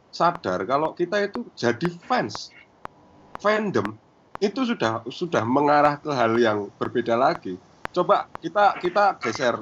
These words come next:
dari, eh, apa bahasanya si siapa, Hendy kan Samsung fanboy.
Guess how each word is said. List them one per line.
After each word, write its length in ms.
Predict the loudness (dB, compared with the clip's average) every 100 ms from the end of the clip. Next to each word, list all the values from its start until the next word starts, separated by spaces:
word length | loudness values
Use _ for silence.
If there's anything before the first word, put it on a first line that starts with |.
| -10 -4
dari, 240 | 0 0 -4 -14 -20 -20 -20 -10
eh, 300 | 2 4 4 0
apa 320 | -2 -2 -2 -2
bahasanya 560 | -2 -4 -4 -6 -6
si 400 | -6 -6 -4 -4 -4 -6 -10
siapa, 560 | -10 -8 -8 -4 -4 -2 -2 -2 -4 -4
Hendy 240 | -4 -4
kan 240 | -8 -8 -8 _ -20 -20 -20 -4
Samsung 480 | 0 0 -2 -4
fanboy. 560 | -4 -6 -2 -2 -2 -4